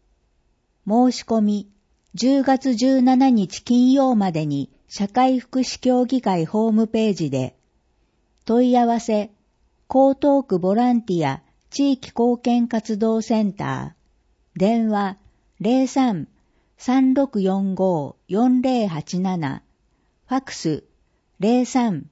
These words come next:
三六九九、六二六六。社会福祉協議会ホームページの二次元コードがあります。三十二、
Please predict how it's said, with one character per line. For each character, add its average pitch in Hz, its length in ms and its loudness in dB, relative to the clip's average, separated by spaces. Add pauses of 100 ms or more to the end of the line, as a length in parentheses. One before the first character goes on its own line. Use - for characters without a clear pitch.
(500)
三 262 360 2
六 262 340 -4
九 202 260 -2
九、 196 420 -4 (140)
六 170 320 -2
二 262 260 4
六 156 300 -4
六。 180 460 -4 (1200)
社 - 180 -4
会 269 280 2
福 - 240 -4
祉 - 180 -4
協 262 240 2
議 254 180 -2
会 175 280 -2
ホ 214 180 -2
ー 233 60 -2
ム 233 160 0
ペ 247 200 0
ー 220 40 0
ジ 180 140 -6
の 151 120 -4
二 156 180 -4
次 196 140 -2
元 233 240 0
コ 240 200 -2
ー 226 40 -4
ド 185 140 -2
が 135 160 -6
あ 135 80 -4
り 143 140 -4
ま 135 180 -4
す。 - 260 -20 (2750)
三 302 420 2
十 180 300 2
二、 170 320 -2